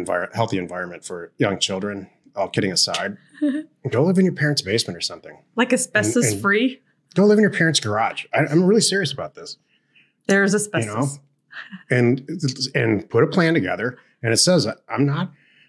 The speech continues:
Speaker 1: I'm not a derelict. I'm an incredibly intelligent entrepreneur. I don't care what my friends think.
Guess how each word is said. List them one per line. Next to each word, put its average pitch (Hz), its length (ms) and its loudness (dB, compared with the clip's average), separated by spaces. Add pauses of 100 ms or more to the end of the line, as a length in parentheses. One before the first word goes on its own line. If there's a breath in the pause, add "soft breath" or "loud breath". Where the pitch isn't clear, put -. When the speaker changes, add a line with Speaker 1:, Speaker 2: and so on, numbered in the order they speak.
Speaker 1:
I'm 101 120 2
not - 160 2
a 165 40 2
derelict. 107 680 -2 (240)
I'm 110 160 4
an 113 60 4
incredibly 110 680 0
intelligent 104 500 -2
entrepreneur. 123 680 -2 (260 soft breath)
I 92 60 -6
don't 85 140 -8
care 107 180 -2
what - 100 -2
my 127 140 -2
friends 139 340 0
think. 165 240 0